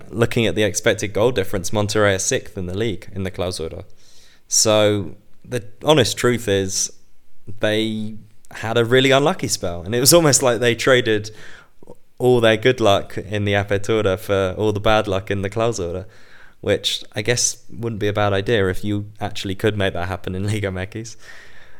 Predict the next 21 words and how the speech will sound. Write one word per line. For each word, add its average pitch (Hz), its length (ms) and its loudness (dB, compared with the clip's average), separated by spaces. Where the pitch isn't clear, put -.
But - 380 4
yeah, 123 320 6
we 139 140 2
have 147 180 2
to 123 100 -2
take 104 220 4
this 101 320 0
with, 101 480 0
with 110 180 0
a 98 60 0
huge 110 720 2
pinch 95 300 2
of 95 100 -8
salt, 90 360 -2
this 92 200 -8
performance. 95 760 0
You 101 100 -6
know, 98 180 0
we 95 120 -2
saw 95 640 2
Barovero 98 960 0